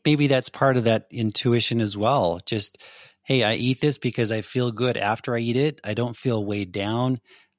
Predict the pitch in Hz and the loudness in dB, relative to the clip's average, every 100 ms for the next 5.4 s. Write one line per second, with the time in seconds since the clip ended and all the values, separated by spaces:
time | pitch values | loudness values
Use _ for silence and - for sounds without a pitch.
0 | - 104 107 107 - 123 107 98 95 - | -6 -4 -2 -4 -4 -4 -2 0 -2 -2
1 | 101 92 90 - - 127 123 117 120 117 | -2 0 -2 -4 0 0 0 2 2 4
2 | 113 104 104 95 92 87 95 87 - 113 | 2 0 -2 -2 -2 -4 -4 -4 -4 -4
3 | 107 - 113 104 95 - - - _ _ | -2 -2 -2 -2 -4 -8 -12 -20 _ _
4 | 101 95 92 107 110 107 - 127 113 98 | -6 -6 -4 -4 -2 -2 -2 -2 -2 -2
5 | 113 127 160 | 0 2 2